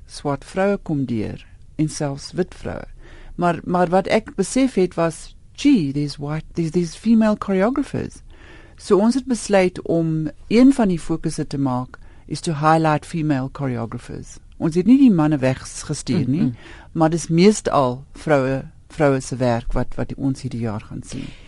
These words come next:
Speaker 2: Dit sal interessant wees om te weet hoekom.
Speaker 1: Ek weet nie, dis baie moeilik om uit te vind hoekom, want ek het mense gevra.
Speaker 2: Mhm.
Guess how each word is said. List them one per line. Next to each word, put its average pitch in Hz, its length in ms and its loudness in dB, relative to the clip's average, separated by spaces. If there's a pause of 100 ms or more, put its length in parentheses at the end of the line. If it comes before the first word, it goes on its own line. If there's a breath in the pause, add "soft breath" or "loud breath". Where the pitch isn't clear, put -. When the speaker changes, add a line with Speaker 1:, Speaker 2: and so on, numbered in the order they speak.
Speaker 2:
Dit 349 160 -6
sal 349 160 0
interessant 320 520 -4
wees 294 160 -2
om 262 60 2
te 240 100 0
weet 214 220 2
hoekom. 202 500 -2 (1040 loud breath)
Speaker 1:
Ek 240 200 4
weet 302 220 6
nie, 269 120 8
dis 214 200 2
baie 277 300 8
moeilik 226 280 6
om 214 120 0
uit 214 180 2
te 262 80 -6
vind 196 260 2
hoekom, 139 320 0
want 143 140 4
ek - 140 -2
het 254 160 4
mense 190 300 4
gevra. 160 640 -2
Speaker 2:
Mhm. 190 100 -10